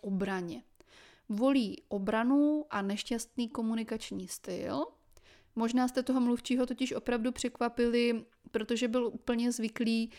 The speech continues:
na jiné odpovědi z vašich úst, anebo je obecně, pokud se jedná o jedy-, jednorázový kontakt, tak ten mluvčí může být obecně zvyklý, že na jeho komunikační styl, eh, lidé reagují jinak a vy to teďka narušujete.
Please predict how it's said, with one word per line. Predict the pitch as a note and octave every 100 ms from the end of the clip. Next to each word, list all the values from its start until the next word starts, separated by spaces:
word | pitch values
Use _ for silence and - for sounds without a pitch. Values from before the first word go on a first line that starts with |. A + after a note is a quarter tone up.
| - -
na | A3
jiné | A3+ A#3+ C#4+ C4
odpovědi | - - - F#3+ G3 F#3 G3
z | G3+
vašich | F#3+ - G3 -
úst, | F3 F#3 - G#3+
anebo | G#3+ G#3+ A3
je | A3+
obecně, | A#3+ B3 C4+ A#3
pokud | G#3+ A3 -
se |
jedná | G#3+ G#3+ G#3+
o |
jedy-, | G#3 A3 -
jednorázový | G#3 G3 B3+ D#4 C4+ A#3+ G#3
kontakt, | - G#3 G3+ - - -
tak | G#3+ -
ten | A3 G#3+
mluvčí | G#3 A3+ - - G#3+ C4 - - -
může | A3+ A3 A3+
být | A3 -
obecně | G#3+ C#4 E4+ - G#3+ G3+
zvyklý, | G3+ G3 - G3 F#3 F#3+ A#3+
že | A#3+
na | G#3+
jeho | G#3 G#3 G#3+
komunikační | - G#3 G#3 G#3 G#3 G#3+ - G#3+
styl, | G#3+ - G#3+ G#3 G#3 - - -
eh, | G3+ G3+
lidé | G3+ G3 G#3 G#3 G3+ G3+
reagují | G3+ G3+ G3+ G#3 G#3 G3+ G3+
jinak | G3 A3 F4+ D4+ - -
a | G3
vy | G3+
to | G#3
teďka | - - - G3
narušujete. | F#3 G3 D4+ - C#4 A3+ - F3